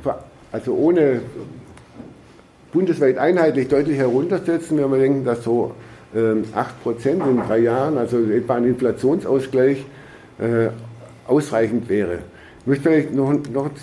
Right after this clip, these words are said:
zwei Stichworte sagen. Man muss sich mal überlegen, warum die Menschen, äh, bei uns vielleicht noch nicht so, aber in Ba-, in Berlin und in Bayern auf so Lösungen kommen, die ziemlich radikal sind. Also die Vergesellschaftung von Wohnungen oder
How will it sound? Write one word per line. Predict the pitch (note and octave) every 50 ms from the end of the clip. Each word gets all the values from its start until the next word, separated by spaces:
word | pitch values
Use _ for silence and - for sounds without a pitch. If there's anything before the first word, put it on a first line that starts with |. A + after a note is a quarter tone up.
| - -
zwei | B2+ B2+ C#3
Stichworte | - - D#3+ C3+ D3 D#3 C#3+ C#3+ C3+
sagen. | - C3 B2+ C3+ C#3 C3+
Man | C#3 C#3+
muss | D3+ D3+
sich | D#3+ D#3+
mal | D3+ C#3
überlegen, | B2+ B2+ B2 A#2+ B2+ C#3+ D#3+ E3 F3+ D#3
warum | C#3 B2 A#2+ C#3+ D#3+ D3+
die | C#3+ C3+
Menschen, | B2 A#2+ C3+ E3+ - - E3+ F3 F3 D#3+ - - - - - - - - - - - - - -
äh, | A#2 A#2+ A#2+ A#2 A#2 A2+ A2+ A#2 - - - - - - - -
bei | - B2
uns | C3 C#3 C#3 C3+
vielleicht | - G#2+ A2+ B2 B2 A2+ A#2+
noch | B2 A#2+
nicht | B2 D#3+ F#3 F#3
so, | - G3
aber | F3 C#3+ A#2+ A#2
in | A2+ A2+ G2+
Ba-, | A#2 A#2+ B2+ - -
in | B2 A#2+ A#2 A2+ A2+ A2+ A2+ A2 A2 G#2+
Berlin | A2 A#2+ A2 B2+ F3 A3 G#3 D#3+
und | B2+ B2
in | A#2 G#2 G#2+
Bayern | A2+ C3+ D#3+ E3+ E3+ F3+ E3+ - - - - - - -
auf | - C3+ C3 C3
so | C3 C#3
Lösungen | B2+ B2 C3 D3+ F3 F3 E3+ F3 F3 E3 E3
kommen, | E3 E3 D#3 E3 D#3+ D#3+ D#3+ C#3+ D3
die | C#3 C#3 C3+ C#3
ziemlich | - D3 D3 C#3+ - -
radikal | B2 B2 B2+ B2 - - A#2 - D3 D#3+
sind. | - - C3+ A#2+ A2+
Also | A2 G#2 - A#2 A2
die | G#2+ G2+ G2+ A2+
Vergesellschaftung | A2 A2 B2 A#2 G#2+ G#2+ G2+ C3+ C#3+ F3 F3 F3 D#3 - - - D3+ D3+ D3
von | - C#3 C#3+ C#3+ C3+
Wohnungen | B2 C3+ C#3+ C#3+ C#3+ C#3 C#3 C#3 C3 C3+ C3
oder | - - A2 A2+ A#2 A2+ A2+ A2+ A2+ G#2+